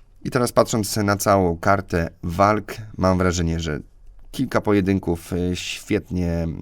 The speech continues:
budzi zainteresowanie i będzie się dobrze oglądało. Jak na każdej karcie jest na pewno kilka starć, które, no,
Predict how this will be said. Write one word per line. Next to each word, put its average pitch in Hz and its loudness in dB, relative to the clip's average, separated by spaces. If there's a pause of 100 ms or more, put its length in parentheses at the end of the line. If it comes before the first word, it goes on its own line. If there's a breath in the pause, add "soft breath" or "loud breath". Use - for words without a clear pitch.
(140)
budzi 87 -2
zainteresowanie 85 0
i 85 0
będzie 85 -2
się - -6
dobrze 87 -2
oglądało. 104 0
Jak 170 0
na 139 -4
każdej 104 2
karcie 85 0
jest 87 -2
na 87 -2
pewno 82 -2
kilka - -6
starć, - -2
które, 87 -2 (1080 loud breath)
no, 95 2